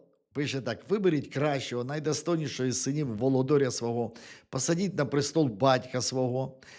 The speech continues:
і воюйте за дім володаря свого". <clears throat> Дивіться, що я тут хочу зразу сказати. Подивіться, яка енергія,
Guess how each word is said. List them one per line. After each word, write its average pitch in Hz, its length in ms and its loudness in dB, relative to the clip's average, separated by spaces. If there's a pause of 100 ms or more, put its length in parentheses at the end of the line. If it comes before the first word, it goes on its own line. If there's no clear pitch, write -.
(180)
і 139 120 2
воюйте 160 640 4
за 123 220 0
дім 156 360 0
володаря 117 560 0
свого". - 360 -14 (280)
<clears throat> - 1400 -16
Дивіться, 120 440 0
що - 160 -2
я 160 120 4
тут 131 160 -6
хочу - 300 -4
зразу 117 300 0
сказати. 107 300 -4 (100)
Подивіться, 123 720 0 (1300)
яка 127 420 2
енергія, 117 840 2